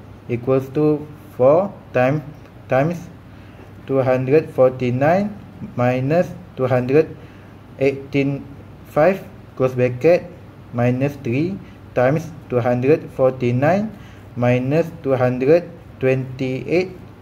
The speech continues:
close bracket, plus eighty-five time, uh, open bracket, fifty minus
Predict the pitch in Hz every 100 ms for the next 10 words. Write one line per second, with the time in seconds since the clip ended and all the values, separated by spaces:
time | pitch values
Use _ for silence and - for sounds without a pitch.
0 | - - 127 127 127 123 156 175 - -
1 | - - - - - - - - - -
2 | - - - - 123 139 180 190 - -
3 | 131 127 123 123 120 123 160 190 - -
4 | - - - - - - 127 139 143 -
5 | - - - - - - - - - -
6 | - 127 127 123 131 131 170 185 - -
7 | - - - - - - - - 131 127
8 | - - 185 208 208 - - - - -
9 | - - - - - - - - - -
10 | - - 127 131 135 139 143